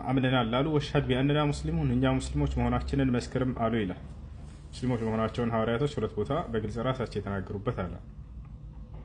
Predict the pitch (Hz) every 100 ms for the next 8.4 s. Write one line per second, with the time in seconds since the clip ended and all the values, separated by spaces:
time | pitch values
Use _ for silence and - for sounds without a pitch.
0 | - - - - - - - - - 120
1 | 131 131 135 101 - - - - - 123
2 | 117 107 107 175 151 117 135 143 - 190
3 | 151 123 131 127 131 117 113 107 98 98
4 | 95 92 92 135 180 131 120 117 113 113
5 | 151 110 101 104 101 104 98 95 95 92
6 | 147 107 107 - 110 107 - 98 98 -
7 | 101 104 - 151 131 113 104 120 113 110
8 | 95 90 - -